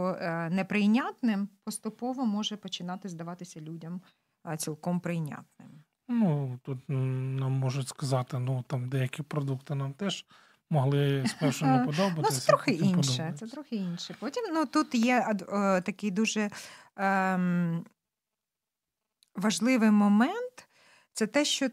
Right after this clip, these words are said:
Speaker 1: це змінює наше визначення того, що є нормою, того, що є нормальним. Тому що,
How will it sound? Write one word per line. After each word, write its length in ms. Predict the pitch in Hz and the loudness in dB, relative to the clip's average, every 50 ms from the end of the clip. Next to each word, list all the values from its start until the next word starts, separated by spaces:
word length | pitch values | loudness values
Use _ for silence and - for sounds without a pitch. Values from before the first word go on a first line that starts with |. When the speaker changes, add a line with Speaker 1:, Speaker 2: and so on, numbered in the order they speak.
| - | -4
Speaker 1:
це 520 | - - - 254 254 254 254 247 240 214 - | -10 -4 0 2 4 4 6 6 4 4 2
змінює 680 | 190 185 175 190 233 254 285 330 330 302 262 240 226 220 | 0 -2 4 4 6 6 4 4 2 4 4 6 6 6
наше 580 | 214 214 214 247 277 - - - 233 226 220 | 6 4 4 4 2 0 0 0 0 2 2
визначення 600 | 202 175 233 254 - 233 226 220 - 220 208 202 | 2 2 0 2 2 2 2 2 2 0 0 -2
того, 240 | 196 - 208 196 254 | -2 -2 -2 -2 0
що 200 | 262 - - 226 | 0 0 0 -2
є 140 | 214 196 214 | -2 0 0
нормою, 580 | 202 196 196 185 180 156 156 156 139 147 156 156 | 0 0 -2 -2 -4 -6 -8 -12 -14 -14 -14 -12
того, 260 | - 160 165 208 240 | -10 -8 -4 -4 -4
що 180 | 233 - - | -4 -4 -6
є 160 | 202 180 202 208 | -6 -4 -4 -4
нормальним. 720 | 202 196 190 185 180 165 143 139 - - - - 156 165 _ | -2 -2 -2 -4 -4 -6 -8 -10 -14 -14 -18 -20 -20 -20 _
Тому 240 | - 151 151 156 170 | -20 -20 -14 -8 -6
що, 360 | - - - - 165 156 | -6 -6 -6 -6 -10 -12